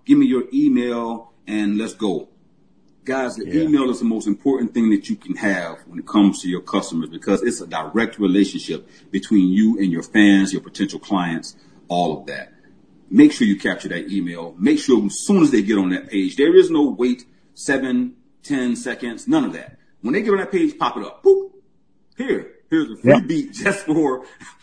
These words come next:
Speaker 1: when they try to leave, pop up again. "I'm sorry you have to go, but even though you're leaving, s-, s-, please, I'll give you something for free. Here, get this," and da, da, da. You gotta do that,
Speaker 2: Yep.
Speaker 1: guys. You gotta capture
Speaker 2: Yep.
Speaker 1: those leads, man. You gotta, you gotta
Speaker 2: That
Speaker 1: capture those leads.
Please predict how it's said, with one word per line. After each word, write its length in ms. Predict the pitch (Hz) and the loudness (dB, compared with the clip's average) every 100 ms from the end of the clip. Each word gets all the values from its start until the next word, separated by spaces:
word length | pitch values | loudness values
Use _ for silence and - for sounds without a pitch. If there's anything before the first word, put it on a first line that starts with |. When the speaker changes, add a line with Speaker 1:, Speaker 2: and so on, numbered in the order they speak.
| _ - | _ -2
Speaker 1:
when 100 | 135 | -2
they 80 | |
try 160 | 151 190 | 0 0
to 80 | 196 | 0
leave, 400 | 220 220 139 - _ | -2 -4 -6 -8 _
pop 180 | - 147 | -8 -8
up 100 | 156 | -8
again. 200 | 160 160 | -8 -6
"I'm 120 | 110 | -8
sorry 260 | - 151 156 | -8 -8 -6
you 60 | 160 | -6
have 100 | 160 | -8
to 60 | |
go, 360 | 135 208 175 - - | -8 -4 -4 -6 -8
but 120 | 135 139 - | -8 -8 -12
even 180 | 170 196 | -10 -4
though 60 | 196 | -4
you're 140 | 196 | -4
leaving, 360 | 196 220 220 226 _ _ | -8 -8 -10 -12 _ _
s-, 100 | _ _ | _ _
s-, 120 | - - | -20 -8
please, 240 | 240 190 | -2 -2
I'll 160 | 117 120 | -2 -6
give 120 | 160 | -8
you 60 | 170 | -8
something 240 | 170 160 | -8 -8
for 100 | 151 | -10
free. 300 | 143 117 95 | -8 -4 0
Here, 240 | 143 127 - | 2 0 -2
get 240 | 175 - | -6 -4
this," 240 | 110 - 90 | -8 -8 -10
and 160 | 80 | -10
da, 120 | 131 | -10
da, 100 | 104 | -10
da. 160 | 107 85 - _ _ | -12 -12 -14 _ _
You 160 | 131 - | -8 -2
gotta 280 | 131 127 107 | -2 -2 -4
do 120 | 113 | -6
that, 140 | 85 101 | -6 -2
Speaker 2:
Yep. 160 | 120 | -4
Speaker 1:
guys. 240 | 76 - 87 | -4 -14 -16
You 60 | |
gotta 280 | 80 98 90 | -8 -6 -6
capture 320 | - 85 - 80 | -8 -6 -6 -6
Speaker 2:
Yep. 80 | |
Speaker 1:
those 120 | 76 - | -12 -8
leads, 320 | 76 69 - | -10 -10 -16
man. 260 | 69 71 - _ | -20 -20 -20 _
You 80 | 78 | -14
gotta, 400 | 92 87 82 80 | -6 -6 -4 -8
you 120 | 78 82 | -10 -14
gotta 380 | - 90 113 80 | -8 -6 -4 -8
Speaker 2:
That 100 | 73 | -10
Speaker 1:
capture 260 | 85 - 80 | -14 -12 -10
those 120 | 73 | -10
leads. 240 | 69 65 | -12 -18